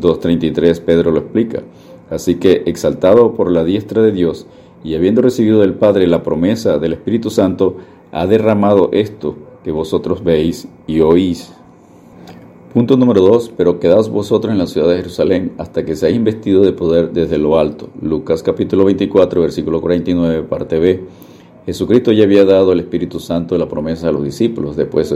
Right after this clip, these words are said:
después de su resurrección. En Juan capítulo veinte, versículo veintidós, "Y habiendo dicho esto, sopló y les dijo, 'Recibid el Espíritu Santo'". Entonces, ¿cuál era ese poder a recibir, ser investidos? Jesucristo enseña a los discípulos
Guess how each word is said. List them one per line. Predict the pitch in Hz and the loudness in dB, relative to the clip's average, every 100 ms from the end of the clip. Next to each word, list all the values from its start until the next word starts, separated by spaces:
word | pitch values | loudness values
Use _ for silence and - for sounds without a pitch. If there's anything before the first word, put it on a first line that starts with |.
| 78 | -6
después | 78 78 - 87 | -4 -2 2 2
de | 92 | 2
su | 87 | -2
resurrección. | 78 73 - 73 71 - 120 - - - - - - - | -2 -4 -4 -4 -4 -2 -2 -2 -10 -20 -20 -20 -20 -12
En | 78 76 | -8 -2
Juan | 80 82 82 | 0 0 -2
capítulo | - 80 85 80 78 | -2 -4 -2 0 2
veinte, | 101 107 | 2 2
versículo | 80 78 80 78 | -2 -2 -4 -4
veintidós, | 76 78 82 104 - - _ - - - | -4 -2 0 0 -4 -20 _ -20 -20 -6
"Y | 82 | -2
habiendo | 80 107 127 | 0 2 4
dicho | 131 127 | 2 2
esto, | 117 117 113 | 0 0 -2
sopló | 87 - 95 | -4 0 2
y | 98 | 2
les | 92 | 0
dijo, | 92 92 87 - - - | -2 -2 -4 -6 -20 -18
'Recibid | - 85 - 87 107 110 - | -6 -4 -4 -2 0 -2 -2
el | 82 | -2
Espíritu | 76 - 80 82 | -2 -4 -4 -4
Santo'". | - 71 69 - - - - - | -6 -6 -8 -16 -20 -20 -20 -10
Entonces, | 90 82 90 - 98 | -6 0 0 2 -2
¿cuál | - 87 85 | 0 2 4
era | 87 90 | 4 4
ese | 85 - 82 | 2 2 0
poder | - - 76 76 87 92 | 0 -6 -4 0 2 2
a | |
recibir, | 82 - 78 82 95 92 - - _ _ | 0 -4 -4 0 0 0 -8 -20 _ _
ser | - 82 | -8 -4
investidos? | 82 76 - 92 101 101 - - - _ _ | -4 -4 -4 0 0 -2 -12 -20 -20 _ _
Jesucristo | - 80 76 85 82 | -14 -10 -6 -6 -4
enseña | 82 85 85 | -2 0 0
a | |
los | 80 | 0
discípulos | 80 76 85 - 87 80 - | -2 -4 -4 0 2 0 -2